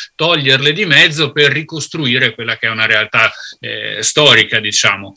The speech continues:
E invece, eh, e anche con, "Ma perché siamo ancora fascisti?" si è dovuto lavorare su questo. Invece per quanto riguarda il tema coloniale,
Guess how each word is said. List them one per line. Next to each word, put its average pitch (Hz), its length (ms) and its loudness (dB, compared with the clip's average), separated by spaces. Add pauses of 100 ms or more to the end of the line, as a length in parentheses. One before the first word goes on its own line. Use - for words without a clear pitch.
(360)
E 127 920 6
invece, 240 880 2
eh, 123 1040 -2
e 127 140 2
anche 151 240 4
con, 135 320 0
"Ma 123 320 2
perché 127 240 -4
siamo 139 180 0
ancora 135 280 0
fascisti?" 127 540 -2
si 120 120 -4
è - 20 -6
dovuto 120 280 -6
lavorare 117 360 0
su - 180 -4
questo. 117 380 -4
Invece 208 440 2
per 156 120 -2
quanto 165 240 -4
riguarda 170 380 0
il 135 80 -4
tema 180 280 0
coloniale, 160 680 0